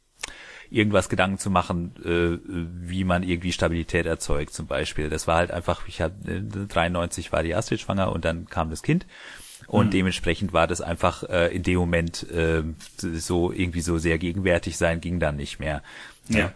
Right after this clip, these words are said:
Speaker 2: ja, ja.
Speaker 1: Und sondern es war wirklich so, ne, du musstest hier quasi im Prinzip, im, also mindestens das nächste Jahr musstest du immer schon geplant haben. Ne, also zum Beispiel, äh, also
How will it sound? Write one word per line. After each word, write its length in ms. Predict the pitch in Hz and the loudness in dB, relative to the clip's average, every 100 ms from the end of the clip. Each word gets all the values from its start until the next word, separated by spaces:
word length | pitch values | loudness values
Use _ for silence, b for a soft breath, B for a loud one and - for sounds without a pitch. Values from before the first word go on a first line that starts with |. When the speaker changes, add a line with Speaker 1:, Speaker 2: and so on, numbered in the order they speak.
| - | -8
Speaker 2:
ja, 180 | 87 85 | -8 -2
ja. 60 | |
Speaker 1:
Und 160 | 85 85 | 0 2
sondern 280 | 87 85 85 | 2 2 2
es 120 | - | 4
war 140 | 87 | 4
wirklich 300 | 92 101 104 | 4 0 0
so, 220 | 104 101 | 2 2
ne, 360 | 95 78 87 107 | 2 -4 -4 -4
du 100 | 104 | 0
musstest 400 | 98 110 98 - | 2 2 0 0
hier 140 | 101 | 0
quasi 420 | 90 - 92 95 92 | 2 4 4 4 0
im 80 | |
Prinzip, 380 | 98 87 - 110 | -2 -2 -2 -2
im, 220 | - 117 - - | 0 -2 -2 0
also 180 | 95 87 | 0 4
mindestens 500 | 110 147 123 95 - | 6 6 4 2 -2
das 180 | 90 | -2
nächste 320 | 90 90 - 85 | 0 -2 0 4
Jahr 200 | 85 101 | 4 4
musstest 380 | 95 - 87 | 2 0 -2
du 60 | 85 | 0
immer 200 | 85 92 | 2 0
schon 160 | - 80 | 0 -2
geplant 420 | 76 80 87 87 | -2 0 0 -2
haben. 280 | 67 67 67 B B B B | -4 -4 -10 B B B B
Ne, 80 | 80 | -6
also 180 | 87 80 | -4 -6
zum 160 | - | -4
Beispiel, 1160 | - 76 - 82 80 80 82 82 80 76 82 78 | 0 0 2 2 2 2 -2 -6 -6 -4 -6 -6
äh, 80 | - | 0
also 280 | 92 90 | 2 2